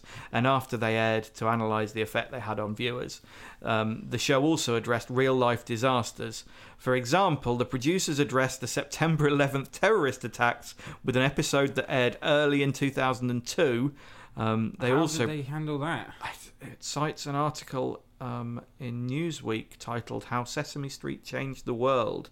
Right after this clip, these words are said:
Speaker 1: and it's long. And
Speaker 2: Oh, no, I don't, don't. <laughs>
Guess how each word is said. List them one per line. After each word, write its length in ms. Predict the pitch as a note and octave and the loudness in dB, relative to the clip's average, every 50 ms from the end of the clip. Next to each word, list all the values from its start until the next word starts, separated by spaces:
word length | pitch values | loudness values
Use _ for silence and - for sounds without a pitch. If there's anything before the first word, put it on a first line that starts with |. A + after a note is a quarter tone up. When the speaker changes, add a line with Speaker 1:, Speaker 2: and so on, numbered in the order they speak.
| - | -14
Speaker 1:
and 160 | - - - A2 | -14 -12 -12 -12
it's 160 | - - - | -12 -12 -14
long. 320 | E2+ F#2 E2 F2+ A#2+ A#2+ - - - - _ - - | -12 -12 -10 -10 -10 -12 -14 -16 -20 -20 _ -20 -18
And 280 | - F#2 F#2 D#2+ F#2+ F#2 - | -16 -16 -16 -16 -16 -12 -10
Speaker 2:
Oh, 160 | G#2 G2 F#2 F2+ E2+ | -10 -8 -8 -10 -12
no, 60 | F2 | -12
I 140 | E2+ E2+ F2 E2+ | -14 -14 -14 -14
don't, 280 | F2+ F2 - - - - - - D3 - - - - - - - - - - - A4 A4 - - F#4 - - - A3 - - G3+ G3 - - F#3+ F3 - - - - - - | -16 -16 -16 -16 -18 -18 -8 -4 -4 -2 -2 -4 -6 -6 -6 -6 -6 -4 0 0 0 2 2 2 0 2 2 2 2 4 4 2 2 2 2 0 0 0 0 -2 -2 -2 -4
don't. 80 | - | -8
<laughs> 40 | - | -8